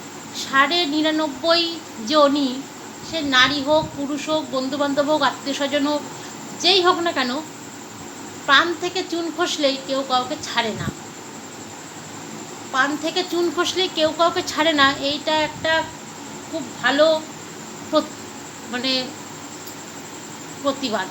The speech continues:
এই জিনিসটা, মানে সুন্দর একটা কথা, প্রবাদ। কেন বলছি? যখনই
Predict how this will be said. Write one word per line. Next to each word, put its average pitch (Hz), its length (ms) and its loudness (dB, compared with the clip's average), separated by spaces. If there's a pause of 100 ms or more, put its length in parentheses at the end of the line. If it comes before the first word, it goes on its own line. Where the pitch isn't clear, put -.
(300)
এই 202 160 -6
জিনিসটা, 190 500 -6
মানে 214 220 -4 (440)
সুন্দর 294 300 2
একটা 294 340 2 (380)
কথা, 254 380 -2 (140)
প্রবাদ। 220 340 0 (2250)
কেন 330 240 2
বলছি? 233 440 0 (1500)
যখনই 370 540 0